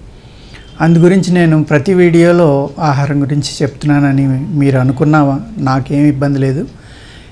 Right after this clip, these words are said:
కానీ మీరు తెలుసుకోవడానికి ప్రయత్నిస్తారని. అన్ని వీడియోలు అందరూ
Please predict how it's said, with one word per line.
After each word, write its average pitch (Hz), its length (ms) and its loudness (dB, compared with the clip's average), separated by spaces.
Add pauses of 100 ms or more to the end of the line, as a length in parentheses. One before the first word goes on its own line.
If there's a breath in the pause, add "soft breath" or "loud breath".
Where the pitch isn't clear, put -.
(140)
కానీ 156 220 2
మీరు 151 240 2
తెలుసుకోవడానికి 185 760 0
ప్రయత్నిస్తారని. 139 840 -2
అన్ని 156 200 4
వీడియోలు 180 400 2
అందరూ 147 300 2